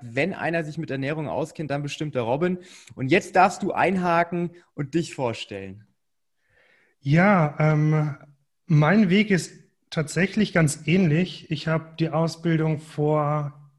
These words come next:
Speaker 2: knapp zehn Jahren gemacht und, ähm, ich habe halt letztlich, ich habe damals noch als Gruppenfitnesstrainer gearbeitet und ich habe ständig diese Fragen bekommen, „Ah, was soll ich essen, wie nehme ich ab, da, di, da, da, dum.“ Und, ähm,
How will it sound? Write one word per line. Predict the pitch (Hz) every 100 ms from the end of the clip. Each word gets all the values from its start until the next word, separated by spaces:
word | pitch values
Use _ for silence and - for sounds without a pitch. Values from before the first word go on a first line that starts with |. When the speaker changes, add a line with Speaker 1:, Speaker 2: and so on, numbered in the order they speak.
| _
Speaker 2:
knapp | - 151 185 -
zehn | - 160
Jahren | 143 139 151 170
gemacht | 170 170 208 226 - - _ _ _ _ _ _ _ -
und, | 151 156 151 156 151 151
ähm, | 151 147 147 147 - _ _ _ _ _ _ _ _
ich | - 180
habe | 180
halt | 180 160
letztlich, | 175 - 170 -
ich | 180
habe | 165 - _ -
damals | 165 180 185 185
noch | 180 165
als | 160 -
Gruppenfitnesstrainer | 202 202 208 202 202 185 - 196 190 180
gearbeitet | 180 156 165 170 165 170 156
und | 160 160 - - _
ich | -
habe | 175 -
ständig | - 180 180 165
diese | 170 156
Fragen | 147 160 156 151
bekommen, | 147 139 151
„Ah, | 175 180
was | 175
soll | 170 170
ich | 160
essen, | 170 165 175 160
wie | 165
nehme | 165 165
ich | 160
ab, | 170 160
da, | 160
di, | 139 143
da, | 139
da, | 131
dum.“ | 120 123 185 - - - - _ _
Und, | - 156 160 160 160 160 160
ähm, | 156 156 151